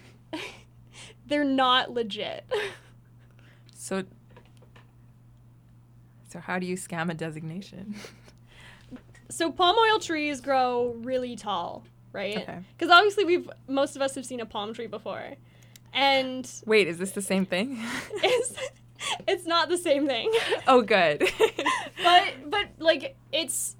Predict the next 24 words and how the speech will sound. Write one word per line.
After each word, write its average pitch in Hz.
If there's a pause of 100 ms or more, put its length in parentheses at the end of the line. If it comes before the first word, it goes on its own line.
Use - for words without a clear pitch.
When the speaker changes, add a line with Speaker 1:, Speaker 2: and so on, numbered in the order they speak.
(120)
Speaker 1:
they 277
grow 349
to 370
about 254
the 233
same 226
height. -
So, -
Speaker 2:
Okay. 208
Speaker 1:
so 262
they 302
can 339
be 285
very, 240
very, 220
very 202
tall. 196
They 214
can 262
be, 240
like, 233
fifty -
feet -
tall. -